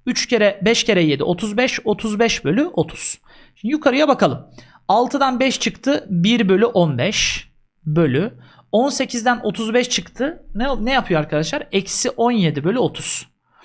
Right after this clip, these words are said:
Şimdi bölmeyi yapalım. Birinci kesir bir bölü on beş aynen kaldı. Eksi on yedi bölü otuzu da eksi otuz bölü on yedi diye ters çevirdim.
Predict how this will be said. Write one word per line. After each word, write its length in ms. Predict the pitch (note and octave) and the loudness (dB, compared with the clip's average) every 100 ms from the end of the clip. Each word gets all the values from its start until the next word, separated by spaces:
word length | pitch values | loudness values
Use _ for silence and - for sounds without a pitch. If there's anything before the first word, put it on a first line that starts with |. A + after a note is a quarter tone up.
| - - _ - | -20 -20 _ -6
Şimdi 240 | - F4+ | -2 2
bölmeyi 340 | C#4+ C4+ C4 A#3+ | 4 4 4 4
yapalım. 380 | E3 E3 B3+ - - _ - | 4 2 0 -8 -20 _ -2
Birinci 360 | G3+ C#4 D4 | 0 2 0
kesir 440 | D4+ C4 - C4+ - | 2 2 2 -2 0
bir 180 | C4 A#3 | 2 4
bölü 140 | A3+ | 4
on 260 | - G#3 E3 | 4 4 4
beş 200 | C#3 - | 2 2
aynen 340 | D3+ F#3 A#3+ | 2 4 2
kaldı. 480 | A#3+ B3+ B3 C4 D4+ _ - _ - - _ G3 | 2 2 2 0 -2 _ -20 _ -20 -20 _ -2
Eksi 320 | G3+ - - | 0 0 0
on 140 | B3+ | 0
yedi 280 | C4 A#3 F#3+ | 0 0 2
bölü 140 | F3 | 4
otuzu 400 | F3 F#3 G3+ F#3+ | 4 0 -2 0
da 180 | A3+ - | 0 0
eksi 540 | - G#3+ - C#4+ D4 - | -2 -2 0 0 -2 0
otuz 460 | A3 A3 D4 A3+ F3 | -2 0 0 0 2
bölü 160 | D3+ | 2
on 220 | C#3+ A3 | 2 2
yedi 320 | A#3 F#3+ D#3 E3+ | 2 2 2 0
diye 180 | D4 | 0
ters 260 | D4+ A#3 F3 | 0 0 2
çevirdim. 500 | - B2+ A#2 G3 F4 | 0 0 0 -4 -6